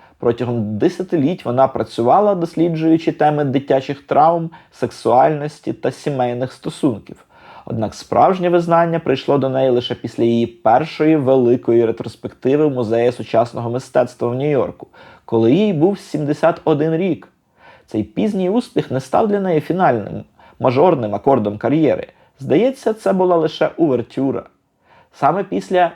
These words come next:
вісьмидесяти років Буржуа творить свої знамениті монументальні скульптури та інсталяції, серед яких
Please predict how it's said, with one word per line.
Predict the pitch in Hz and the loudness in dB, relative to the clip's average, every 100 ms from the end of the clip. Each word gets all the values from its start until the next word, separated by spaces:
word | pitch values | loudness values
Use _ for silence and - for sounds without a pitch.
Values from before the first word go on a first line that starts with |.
| - | -8
вісьмидесяти | 113 131 - 160 196 185 135 - | -6 -6 -4 -2 0 0 0 2
років | 190 240 233 | 0 0 -4
Буржуа | 190 190 190 196 | -2 -2 0 0
творить | 190 165 170 160 | 0 -2 -2 -4
свої | 160 151 | -2 0
знамениті | 135 123 127 127 185 170 | 0 -2 -4 -4 -4 -4
монументальні | 151 139 123 117 117 139 143 135 131 | -4 -4 -4 -6 0 0 0 -2 -10
скульптури | - 139 139 - 160 123 - - _ _ | -4 -4 -4 0 2 2 -2 -14 _ _
та | - 113 | 0 0
інсталяції, | - 113 110 - 139 143 98 - 123 - _ _ | 0 -6 -6 0 4 2 2 -8 -16 -18 _ _
серед | - 117 117 | -6 -2 2
яких | 120 123 226 - | 0 2 0 0